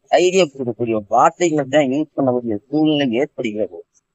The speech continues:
நான் ஒன்றே ஒன்று சொல்வேன், கல்யாண காட்சிகள் எதுவாக இருந்தாலும் சரி, நல்ல காரியங்களுக்கெல்லாம் ஆண்டவன் தனியாகவே உங்களுக்கு ஏற்படுத்தியிருப்பார். நீங்க எதையும் நினைக்காதீங்க, எதையும் கவலைப்படாதீங்க. ஆனால் உங்களுடைய மனம்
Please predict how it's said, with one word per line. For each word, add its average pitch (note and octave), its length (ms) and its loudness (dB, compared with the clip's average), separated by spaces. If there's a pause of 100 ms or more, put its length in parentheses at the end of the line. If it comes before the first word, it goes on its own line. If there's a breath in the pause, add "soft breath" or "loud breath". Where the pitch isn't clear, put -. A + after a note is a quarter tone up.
நான் D3 300 2
ஒன்றே D#3+ 360 4
ஒன்று E3+ 300 2
சொல்வேன், C3+ 540 0
கல்யாண E3 420 2
காட்சிகள் C#3+ 460 0
எதுவாக D3 380 2
இருந்தாலும் B2+ 420 0
சரி, A#2 240 -2
நல்ல C3+ 340 2
காரியங்களுக்கெல்லாம் D3 800 0
ஆண்டவன் D3+ 560 2
தனியாகவே C3+ 640 0
உங்களுக்கு A2+ 480 -2
ஏற்படுத்தியிருப்பார். - 840 -6 (280)
நீங்க B2 300 0
எதையும் D#3+ 400 2
நினைக்காதீங்க, C#3+ 680 0
எதையும் C#3+ 320 0
கவலைப்படாதீங்க. C#3 840 0 (300)
ஆனால் B2+ 360 2
உங்களுடைய A#2+ 1080 -2 (320)
மனம் C3 460 0